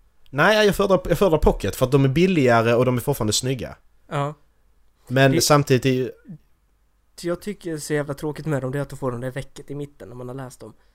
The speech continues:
Speaker 2: Fast
Speaker 1: Ja, men det, det, det har, det har jag, det har jag bara arbetat bort, så jag tänker på det när jag läser
Speaker 2: Mm.
Speaker 1: böckerna. Faktiskt. Jag har tänkt
Speaker 2: Ja.
Speaker 1: på det ända sedan jag började köpa...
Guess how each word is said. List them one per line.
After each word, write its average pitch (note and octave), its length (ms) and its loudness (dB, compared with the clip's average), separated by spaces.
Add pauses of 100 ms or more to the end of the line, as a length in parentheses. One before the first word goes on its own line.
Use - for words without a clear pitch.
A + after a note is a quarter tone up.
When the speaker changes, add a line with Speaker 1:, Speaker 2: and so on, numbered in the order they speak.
(800)
Speaker 2:
Fast D#3+ 100 -2
Speaker 1:
Ja, E3+ 80 4
men G3 100 2
det, G3+ 100 2
det, G3+ 180 2
det G3 120 4
har, F#3+ 200 0
det E3+ 100 0
har F3 160 2
jag, F3 200 4
det E3 80 2
har F3 80 4
jag D3+ 300 0
bara D3+ 140 4
arbetat C#3+ 220 2
bort, C#3 220 2
så - 40 2
jag C3 80 2
tänker C3 300 4
på C#3 80 0
det D3 100 6
när B2+ 60 2
jag C3 60 2
läser B2 180 0
Speaker 2:
Mm. B2 140 -2
Speaker 1:
böckerna. C#3 180 -16 (1000)
Faktiskt. - 500 -8 (420)
Jag B2+ 80 -6
har C3 40 4
tänkt D3+ 200 4
Speaker 2:
Ja. E3+ 60 0
Speaker 1:
på D3+ 60 2
det C3 80 6
ända B2 140 2
sedan A#2+ 180 -2
jag A2+ 100 2
började A2+ 200 4
köpa... G#2 460 2